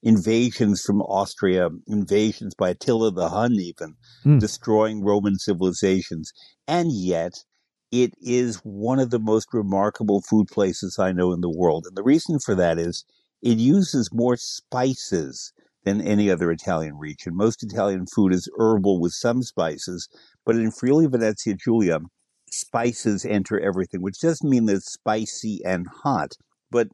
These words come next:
Speaker 1: for example, you could take a piece of veal or pork and use nutmeg in it that gives a very unusual flavor. But then the Friulians, more than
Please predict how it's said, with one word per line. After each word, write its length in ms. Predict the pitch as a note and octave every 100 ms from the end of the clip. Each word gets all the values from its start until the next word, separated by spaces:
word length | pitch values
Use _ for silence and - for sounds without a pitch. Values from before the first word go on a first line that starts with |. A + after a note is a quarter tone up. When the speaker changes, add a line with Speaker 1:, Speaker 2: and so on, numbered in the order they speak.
| _
Speaker 1:
for 140 | - B2+
example, 440 | A#2 B2+ B2 B2
you 140 | A2 G#2
could 180 | A#2+ G2+
take 340 | - C3+ A#2
a 140 | G2 G2+ -
piece 280 | - A2+ -
of 160 | G2+ F2
veal 280 | G2 G2+
or 180 | G2 E2+ - _
pork 380 | C#3+ G#2+ F2 _ _ _ _
and 200 | - A2+
use 240 | A2 G#2+ F2
nutmeg 760 | G#2 A#2 D#3 - F#2 E2 D#2+
in 220 | - D#2 D#2
it 200 | F#2+ - _ _ _ -
that 180 | G#2 F#2
gives 240 | A#2+ A2
a 80 | G#2
very 380 | E2+ C3 D3+ A#2+
unusual 400 | G#2 G2 - F2+
flavor. 560 | - F2 D#2+ D2 G#2 - _ _ -
But 120 | A#2
then 200 | B2+ C3+
the 80 | C3+
Friulians, 760 | - - A#2+ B2 C#3 B2+ A#2+ -
more 160 | A2 G#2+
than 160 | G2+